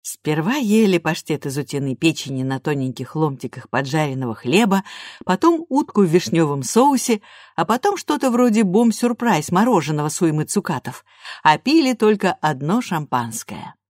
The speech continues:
В этом году дела у всех шли на славу,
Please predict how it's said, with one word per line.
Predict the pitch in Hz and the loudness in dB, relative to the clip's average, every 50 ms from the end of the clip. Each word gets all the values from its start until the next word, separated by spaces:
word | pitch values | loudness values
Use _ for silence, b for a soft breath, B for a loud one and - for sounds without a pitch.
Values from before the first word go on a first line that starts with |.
| _ _ _ _ _ _ _ _ _ _ _ _ _ _ - | _ _ _ _ _ _ _ _ _ _ _ _ _ _ -2
В | 180 214 | 0 2
этом | 302 359 - 320 262 240 | 2 2 2 2 2 4
году | 262 269 240 262 262 | 4 4 4 4 4
дела | 208 208 214 208 208 220 214 | 4 4 4 4 6 4 4
у | 208 | 2
всех | 196 - - 202 202 196 | 0 0 0 0 0 0
шли | - - - 190 196 185 | -2 -4 0 2 2 2
на | 180 180 175 | 2 0 -2
славу, | - - 214 247 240 196 131 117 - | -4 -4 -2 0 0 0 -2 -4 -8